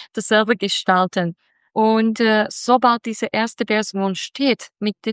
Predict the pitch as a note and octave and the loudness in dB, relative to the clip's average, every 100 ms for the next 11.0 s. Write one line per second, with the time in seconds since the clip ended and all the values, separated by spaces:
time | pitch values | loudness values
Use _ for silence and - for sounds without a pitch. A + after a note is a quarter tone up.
0 | - A3+ - C4 - A3+ A3 A#3 A3 A#3 | -2 -4 2 0 0 -6 -4 -4 -2 -2
1 | A3+ A3 G#3+ A#3+ A3+ - G#3+ - D4+ - | -4 -4 -4 -4 -4 -8 -6 -2 -2 -2
2 | - B3+ C4 C4 - - A3 - C4 B3 | -2 0 0 -2 -10 -12 -10 2 6 6
3 | A#3 - - - A#3 B3 A#3+ - B3 A#3 | 2 -4 -16 -4 0 0 -2 -4 -4 -2
4 | A#3+ A3+ A3 G#3+ G#3 G#3+ - - A3 G#3 | -2 -2 -2 0 -2 -2 -10 -6 -4 -4
5 | - - A3 G#3 B3 C4+ B3+ A3 A3 A#3 | -8 -4 0 2 2 2 0 0 0 2
6 | A3+ - G#3+ A3 B3+ C4 A3 G#3 - A#3 | 0 -2 -6 0 0 2 -2 -4 -2 -4
7 | - G3+ G#3+ F#3+ G3 F#3 F#3 F3+ - _ | -2 -4 -2 -2 -2 -2 -4 -8 -16 _
8 | F3+ - - - A#3 F4 - - G#3 G#3+ | -8 -6 -8 2 4 4 0 -4 -2 0
9 | G#3+ G3 F#3+ - - G3 G3+ A#3+ A#3+ A3+ | -2 -2 -4 -4 0 0 0 -4 -4 -6
10 | - - C#4 E4+ - A#3 A3+ A3 F#3+ G3 | -4 0 2 2 2 2 2 0 2 0